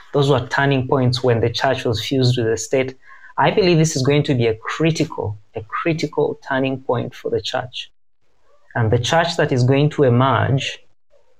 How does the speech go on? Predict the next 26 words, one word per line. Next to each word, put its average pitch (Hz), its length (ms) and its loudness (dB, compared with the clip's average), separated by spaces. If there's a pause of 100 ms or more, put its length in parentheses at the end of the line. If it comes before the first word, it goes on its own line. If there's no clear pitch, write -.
in 120 160 0
the 123 100 4
next 143 420 2
two 139 160 2
years 123 320 4
is 117 100 2
going 135 260 2
to 151 100 -2
be 127 220 2
a 113 160 0 (200)
totally 127 640 -2 (200)
different 127 580 -4
church 120 380 -2
from 110 320 -2
what 117 320 -2
we 120 80 0
are - 20 2
used 104 600 0
to. 131 260 -8 (920)
I 120 140 4
believe 123 380 4
that 123 180 2
with 120 140 2
all 117 200 6
my 107 200 0
heart. 104 400 0